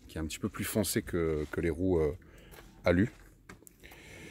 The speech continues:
Voilà les amis, on va passer à l'intérieur du véhicule.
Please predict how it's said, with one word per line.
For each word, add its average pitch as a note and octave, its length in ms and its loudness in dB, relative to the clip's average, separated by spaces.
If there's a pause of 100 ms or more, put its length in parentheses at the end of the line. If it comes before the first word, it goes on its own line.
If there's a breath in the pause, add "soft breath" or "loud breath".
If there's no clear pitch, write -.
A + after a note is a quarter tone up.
(2750 loud breath)
Voilà E2+ 280 6
les E2+ 240 2
amis, E2+ 220 2
on F2 80 0
va F2 140 4
passer G2 320 4
à F2+ 60 8
l'intérieur F2+ 440 6
du F2 100 -4
véhicule. F2 380 4